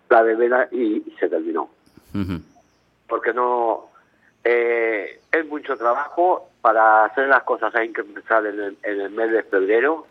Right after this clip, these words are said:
Speaker 1: y, y no ha habido tiempo de, de hacerlo. Entonces decidimos de hacer un día medio. Igual que el Pueblo Seco hizo cuando la pandemia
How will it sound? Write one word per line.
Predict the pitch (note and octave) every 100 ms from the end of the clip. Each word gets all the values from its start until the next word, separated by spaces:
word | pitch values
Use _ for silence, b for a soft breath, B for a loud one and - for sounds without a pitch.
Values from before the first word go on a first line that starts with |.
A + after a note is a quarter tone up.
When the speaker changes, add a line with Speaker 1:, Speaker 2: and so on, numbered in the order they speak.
| _ _ _ _ _ _ _ _ -
Speaker 1:
y, | G#2 G2+ F#2 F2+ - A2+
y |
no | A#2+
ha |
habido | A#2+ B2 G#2+
tiempo | A2 A#2 C3
de, | A#2 F2+ C#2+ D#2 D#2 -
de |
hacerlo. | F2 - E2+ D#2 D2 - -
Entonces | D#2 - F2 G#2+ G#2 _ B B
decidimos | G#2 - F#2+ G2 A#2 A2+ - B B B -
de |
hacer | F2 G2 G#2+ G#2+ - B B B
un | A#2 A2
día | A2+ G#2
medio. | A2 G2+
Igual | F#2+ A2+
que | -
el | A#2
Pueblo | - A#2+ A#2+ A#2
Seco | C3 B2 G#2+ F#2+ -
hizo | A#2+ - G#2 F2+ B B
cuando | G2 F2 F#2
la | F#2
pandemia | - F#2+ G2+ A#2 A#2 F#2+